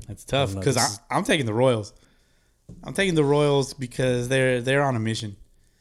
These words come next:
Speaker 1: They are on a mission. They want all the smoke from everybody. They've been, uh, they've been, they're not very chirpy on Instagram,
Speaker 2: No.
Speaker 1: which I respect. I respect that, but they'll let you know, like,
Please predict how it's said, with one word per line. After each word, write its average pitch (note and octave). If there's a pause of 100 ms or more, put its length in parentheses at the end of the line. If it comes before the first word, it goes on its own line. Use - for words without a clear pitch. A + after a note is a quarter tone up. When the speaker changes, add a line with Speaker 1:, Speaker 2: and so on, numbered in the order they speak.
(400)
Speaker 1:
They A2
are A2+
on A2+
a A2+
mission. A2+
They A#2+
want A#2 (120)
all B2
the A#2
smoke A#2
from A#2
everybody. A2 (200)
They've A#2
been, A2+
uh, A2 (540)
they've C#3+
been, E3 (220)
they're D3
not F#3+
very F#3+
chirpy D#3
on C#3
Instagram, D#3+ (280)
Speaker 2:
No. F#2+
Speaker 1:
which C3+
I C3+
respect. C3 (180)
I D3
respect B2
that, C3
but B2
they'll C3+
let C#3+
you C3
know, C3
like, A2+